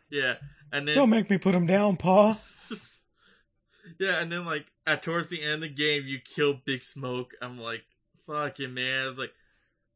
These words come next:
Speaker 1: dude, it's like, they, they made it where it's like, even though they betrayed you, you still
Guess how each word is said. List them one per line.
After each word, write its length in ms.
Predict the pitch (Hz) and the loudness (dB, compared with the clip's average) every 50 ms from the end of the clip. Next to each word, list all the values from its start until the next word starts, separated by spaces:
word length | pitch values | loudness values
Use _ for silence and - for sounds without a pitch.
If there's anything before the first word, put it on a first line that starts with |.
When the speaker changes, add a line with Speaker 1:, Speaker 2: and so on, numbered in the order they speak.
| _ _ _ _ _ _ _ _ - | _ _ _ _ _ _ _ _ -12
Speaker 1:
dude, 200 | 143 147 143 131 - | -10 -10 -8 -8 -8
it's 100 | 131 143 | -4 -2
like, 220 | 139 135 123 - | -2 -2 -2 -4
they, 180 | - 147 165 156 156 | -6 -6 -6 -6 -8
they 180 | 147 147 156 160 | -8 -6 -6 -6
made 240 | 170 175 175 175 175 | -6 -6 -6 -4 -6
it 100 | 160 160 _ _ - - - _ _ | -6 -10 _ _ -20 -20 -20 _ _
where 160 | - 139 139 135 | -8 -6 -6 -4
it's 80 | 131 | -2
like, 180 | 135 135 127 _ _ - | -4 -4 -4 _ _ -12
even 280 | 170 185 196 202 190 | -12 -10 -10 -8 -6
though 140 | 185 196 202 | -4 -4 -2
they 120 | 185 185 185 | -2 -2 -2
betrayed 480 | 175 156 143 - - 139 135 143 143 147 | -4 -6 -12 -8 -6 -4 -4 -4 -4 -4
you, 80 | 147 | -6
you 180 | 143 131 131 143 | -8 -8 -10 -12
still 360 | - - - - 180 170 | -14 -10 -4 -4 -4 -4